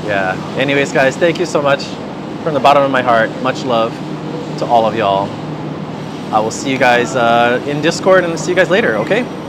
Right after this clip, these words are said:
I'm gonna, I'm gonna hop on, uh, this, th-, this train over here and head home. All right, guys, take care. Yeah, it's hot.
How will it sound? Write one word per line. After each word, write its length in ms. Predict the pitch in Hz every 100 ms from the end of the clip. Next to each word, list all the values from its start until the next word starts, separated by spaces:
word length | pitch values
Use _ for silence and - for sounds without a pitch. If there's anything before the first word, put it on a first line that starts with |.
| - - -
I'm 60 | 156
gonna, 340 | 170 165 139 123
I'm 80 |
gonna 120 | 160 151
hop 180 | 160
on, 220 | 160 139 139
uh, 340 | 120 113 113 117
this, 280 | 139 - - 151
th-, 120 | 139
this 160 | - -
train 240 | 135 120 -
over 160 | 117 123
here 200 | 127 143
and 260 | 120 110
head 120 | 113 -
home. 220 | 110 95 - - - - - - - - - - -
All 80 | 170
right, 80 | 175
guys, 420 | 175 170 - - - -
take 160 | 190 175
care. 240 | 185 180 151
Yeah, 140 | 160
it's 160 | 156 -
hot. 240 | 175 156